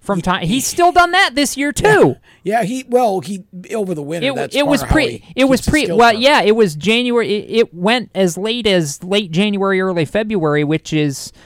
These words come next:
Speaker 1: pre-pandemic, so it feels like it was last year.
Speaker 2: He tested a Miata, too. He did some, uh, training in a Miata at
Speaker 1: Come
Speaker 2: Utah
Speaker 1: again?
Speaker 2: pri-, he did in a, in a,
Speaker 1: Huh.
Speaker 2: in a Miata prior to the race, and his coach was none other than Will Rogers.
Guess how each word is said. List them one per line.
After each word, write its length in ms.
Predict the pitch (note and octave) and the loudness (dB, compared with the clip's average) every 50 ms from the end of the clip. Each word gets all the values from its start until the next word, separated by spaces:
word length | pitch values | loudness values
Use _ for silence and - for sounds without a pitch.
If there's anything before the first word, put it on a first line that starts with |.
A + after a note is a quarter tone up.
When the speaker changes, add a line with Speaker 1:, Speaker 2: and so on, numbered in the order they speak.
| _ _ _ _ - | _ _ _ _ -8
Speaker 1:
pre-pandemic, 880 | - - A#3 A#3+ G#3+ - F#3 F#3+ F3 D#3 D3 E3 G3 G3 D3 B2+ - - C3 | -4 -2 0 0 0 0 0 0 0 -2 0 0 0 0 -2 -4 -8 -8 -8
so 180 | - E3+ D#3+ | -4 -2 -2
it 100 | E3+ - | -2 -2
feels 440 | - - - C4 D4+ D4+ C#4 G3+ - | -6 -10 -6 -4 -2 -2 -2 -2 0
like 260 | F3 E3 D3+ - - | 0 0 0 -2 -4
it 80 | D#3+ - | -8 -8
was 140 | C#3 C3 C3 | -8 -8 -8
last 380 | C3+ B2+ B2+ A#2 - - - C#3 | -6 -6 -6 -6 -8 -10 -8 -6
year. 200 | C3 A#2 - - _ _ _ | -6 -6 -8 -12 _ _ _
Speaker 2:
He 140 | - F#3 | -8 -8
tested 460 | D#3 - G#3+ C4 B3+ - - B3+ F3+ D#3 | -4 -2 0 0 0 -2 -4 -8 -8 -8
a 20 | |
Miata, 680 | D3+ C#3+ D3 D3 C#3 D3+ E3+ A3+ A#3 F3+ C3+ A#2 A2 - | -8 -10 -10 -8 -6 -4 -4 -4 -4 -4 -8 -12 -12 -8
too. 200 | - G#3 G#3 E3+ | -8 -8 -6 -6
He 160 | C#3 E3 D#3+ | -8 -8 -6
did 220 | D#3+ G3 F#3 D#3 | -6 -6 -6 -6
some, 280 | - - G3 E3+ D#3+ D#3+ | -6 -6 -6 -4 -4 -6
uh, 260 | D3+ D3 C#3+ C#3 C3+ | -6 -6 -6 -8 -8
training 420 | - - F#3 G#3 G#3+ F#3+ D#3+ D#3 D3+ | -10 -10 -10 -10 -8 -8 -10 -10 -10
in 80 | C#3+ | -10
a 40 | C#3 | -10
Miata 540 | C3+ C#3+ C3+ C#3 D3+ F#3+ A3 F#3+ D3+ C#3 C3+ | -12 -12 -10 -8 -6 -6 -6 -6 -6 -8 -10
at 160 | C3+ C#3+ C#3+ D#3 | -10 -8 -4 0
Speaker 1:
Come 180 | E3 D4 - | 0 0 0
Speaker 2:
Utah 20 | A#3 C#3 D3+ E3 | 0 0 0 0
Speaker 1:
again? 180 | G#3 F4 B4+ C5 G#4+ | 0 0 -4 -6 -10
Speaker 2:
pri-, 300 | - - F3+ F#3+ G3+ G#3+ | -12 -8 -8 -6 -6 -6
he 160 | - - D3+ F3 | -8 -8 -8 -4
did 320 | C#3+ F#3+ A#3+ A3 D#3+ A#2+ | 0 0 2 0 0 -4
in 120 | C3 B2+ C3 | -10 -12 -12
a, 80 | C#3 - | -12 -10
in 140 | F3 D#3 F#3 | -8 -2 0
a, 20 | |
Speaker 1:
Huh. 160 | A#3 G#4+ C4+ - | 2 2 0 0
Speaker 2:
in 100 | F#3+ D#3 | -4 -6
a 40 | D#3 | -8
Miata 440 | D#3 D#3+ D#3+ F3 A3 - G3+ F3+ - - - - _ _ _ | -6 -6 -4 -4 -4 -4 -4 -6 -10 -12 -20 -20 _ _ _
prior 560 | - - - G3+ A3 A3+ C4+ D4 C4+ A#3+ G#3 - | -12 -4 -2 0 0 2 0 0 -2 -4 -6 -6
to 340 | - - G3+ G#3 F#3+ F3+ | -8 -8 -6 -6 -6 -6
the 120 | D#3+ D3+ D#3 | -8 -8 -6
race, 420 | E3+ A#3+ D#4+ D4+ A#3+ F#3+ C3+ - - | -6 -4 -4 -4 -6 -6 -8 -10 -10
and 220 | G3 F#3 E3+ D#3 | -8 -8 -8 -8
his 320 | B2+ A3+ D4 D4+ A3 - | -6 -6 -4 -4 -4 -6
coach 680 | - - - D#4+ D#4 A3 D3+ C#3 - - - - - _ _ _ _ _ _ _ _ _ - | -6 -2 0 2 2 2 0 -2 -12 -16 -16 -16 -18 _ _ _ _ _ _ _ _ _ -8
was 760 | - E3+ G#3+ B3 A3+ F3+ E3 F3 G#3 B3+ A3 - - - - _ | -2 2 2 4 4 2 0 0 -2 -4 -8 -10 -10 -12 -14 _
none 320 | - F3 F#3+ G#3 G#3+ G3+ G#3+ | -8 -4 -4 -2 -2 0 0
other 300 | B3+ D4+ C#4+ C4 A3+ E3 | 0 0 2 2 0 0
than 440 | F#3 F#3 E3 D3+ D#3+ G3 A3 F3+ - | 0 -4 -4 -4 -6 -10 -12 -10 -8
Will 260 | - F3 F#3 F#3 F#3 | -4 -4 -2 -2 0
Rogers. 680 | G3+ A#3 C4 C4+ G3 - C#3+ B2 G#2 - - - - | 0 0 0 0 -2 -4 -8 -12 -12 -14 -16 -18 -18